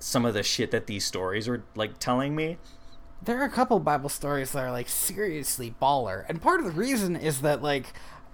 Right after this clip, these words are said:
Speaker 2: I feel like they were just folk stories,
Speaker 1: Yeah, yeah,
Speaker 2: um,
Speaker 1: no, and
Speaker 2: from
Speaker 1: that's
Speaker 2: the Jewish people that got written down. And that's, that's why I like the Joseph King of Dreams ones better than this one, because it feels more like a regular folk story to me.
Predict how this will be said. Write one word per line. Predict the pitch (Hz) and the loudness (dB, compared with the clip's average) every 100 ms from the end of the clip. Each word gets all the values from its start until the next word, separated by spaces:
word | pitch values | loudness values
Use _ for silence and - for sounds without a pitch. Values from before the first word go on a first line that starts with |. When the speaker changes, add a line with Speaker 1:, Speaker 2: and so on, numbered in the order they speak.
| 214 | 2
Speaker 2:
I | 220 | 2
feel | 233 | 2
like | 214 | 0
they | 226 | 2
were | 196 | 2
just | 175 160 | 0 -4
folk | - 214 220 | 0 0 2
stories, | - - 139 107 101 - - - - - | -2 0 0 0 -6 -8 -8 -8 -10 -4
Speaker 1:
Yeah, | 156 240 233 147 180 | 6 10 10 8 6
yeah, | 208 | 6
Speaker 2:
um, | |
Speaker 1:
no, | 208 190 | 6 4
and | 170 | 4
Speaker 2:
from | 190 196 | 6 6
Speaker 1:
that's | 180 | 6
Speaker 2:
the | |
Jewish | 156 190 165 | 4 2 4
people | - 220 165 | 2 2 2
that | 143 | 4
got | 156 139 | 4 2
written | 120 131 | -2 0
down. | 170 170 113 - - - - | 2 2 0 -8 -14 -16 -2
And | 175 165 151 | 2 2 4
that's, | 202 233 - | 4 2 -2
that's | 160 208 - | 4 4 6
why | 262 240 214 196 | 6 6 6 4
I | 180 175 160 160 151 - - 160 | 2 2 2 -2 -6 -12 -8 0
like | 156 175 165 | 4 4 2
the | 160 | -2
Joseph | 147 175 165 160 156 | -2 0 0 0 -2
King | - 156 | 0 0
of | 143 | 0
Dreams | 160 170 151 | 2 2 0
ones | 139 135 | -2 -2
better | 135 147 156 | 2 2 2
than | 151 127 | -2 -2
this | 139 165 143 | -2 -2 0
one, | 127 113 - - - - | -4 -4 -10 -16 -16 -6
because | 170 156 - | -4 -2 -2
it | 156 | -4
feels | - 180 156 | -2 -2 2
more | 165 147 | 2 2
like | 147 | 2
a | 139 | 2
regular | 139 131 131 135 | 0 -2 -4 -6
folk | 131 135 139 | -2 0 0
story | - - 107 101 98 | -4 -6 -8 -8 -12
to | |
me. | 113 107 101 | -12 -10 -12